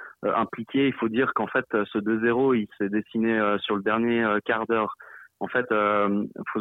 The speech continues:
faut savoir que Getse, déjà depuis, euh, plusieurs saisons et, euh, particulièrement l'année passée, a créé une bonne rivalité avec Servette. Et puis aussi, on, on sent, voilà, que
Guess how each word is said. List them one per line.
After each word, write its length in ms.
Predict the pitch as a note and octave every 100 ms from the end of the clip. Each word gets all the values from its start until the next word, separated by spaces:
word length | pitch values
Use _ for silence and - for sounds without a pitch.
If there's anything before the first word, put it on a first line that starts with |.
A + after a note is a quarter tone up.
| -
faut 100 | - G#2+
savoir 360 | A2+ B2+ B2+
que 140 | A2 G2
Getse, 400 | A2 - - B2
déjà 280 | G#2+ G#2+ A2+
depuis, 440 | G2+ - - G2+
euh, 140 | G2+ F#2+
plusieurs 360 | - G#2+ G#2+ G#2+
saisons 480 | - G#2 G#2+ A#2+ A#2+
et, 200 | G2 G2+
euh, 280 | G2 F#2+ F#2 - - - -
particulièrement 540 | G2+ - - A2 A2
l'année 220 | G#2+ G#2+
passée, 320 | G#2 G#2 -
a 80 | A2+
créé 180 | - A2
une 240 | G2+ G2+
bonne 160 | G2 A2
rivalité 460 | A2+ A2+ G#2+ G#2+ A2
avec 160 | G2+ -
Servette. 320 | G2+ G#2 C#3+ -
Et 60 | -
puis 140 | G2+
aussi, 300 | G#2 - C#3+ - - - - -
on, 80 | A2+
on 240 | A2 G#2
sent, 460 | - C3 C3 C3 A#2
voilà, 220 | A2+
que 100 | A#2+